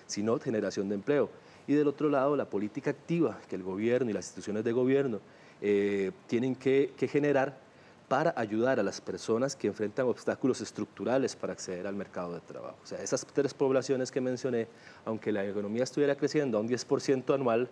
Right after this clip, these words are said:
enfrentan obstáculos estructurales. No importa cuánto crezca la economía, difícilmente van a poder acceder a un empleo de calidad. Y esa política activa, pues, tiene que ver con incentivo a la contratación de estas poblaciones, eh,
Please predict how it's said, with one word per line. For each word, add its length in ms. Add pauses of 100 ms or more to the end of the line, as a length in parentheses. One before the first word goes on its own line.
(560)
enfrentan 540
obstáculos 460
estructurales. 920
No 80
importa 400
cuánto 260
crezca 240
la 60
economía, 460
difícilmente 680
van 120
a 40
poder 320
acceder 500
a 120
un 180
empleo 340
de 80
calidad. 400 (520)
Y 100
esa 160
política 400
activa, 320
pues, 180
tiene 200
que 160
ver 200 (440)
con 260
incentivo 720
a 80
la 100
contratación 640
de 120
estas 180
poblaciones, 1080
eh, 420